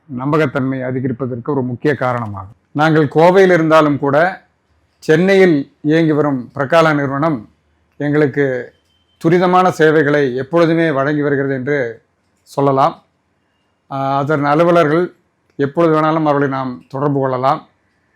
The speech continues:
இதுபோக, ஆ, YouTube சேனல் அவர்கள் நடத்தி வருகிறார்கள். அதில் அப்பொழுது அப்பொழுது ஏற்படும் பங்குச்சந்தை மாற்றங்களை பற்றி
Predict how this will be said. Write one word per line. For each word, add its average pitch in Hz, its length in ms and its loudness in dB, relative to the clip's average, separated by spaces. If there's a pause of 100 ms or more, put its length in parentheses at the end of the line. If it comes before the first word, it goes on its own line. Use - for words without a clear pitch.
இதுபோக, 165 720 2 (920)
ஆ, 139 160 -2
YouTube 185 520 4
சேனல் 160 360 2
அவர்கள் 135 480 -2 (160)
நடத்தி 143 320 -4
வருகிறார்கள். 139 680 -2 (560)
அதில் 170 520 0 (440)
அப்பொழுது 165 580 2
அப்பொழுது 180 320 2
ஏற்படும் 160 440 2
பங்குச்சந்தை 156 520 0
மாற்றங்களை 143 480 0
பற்றி 135 560 -4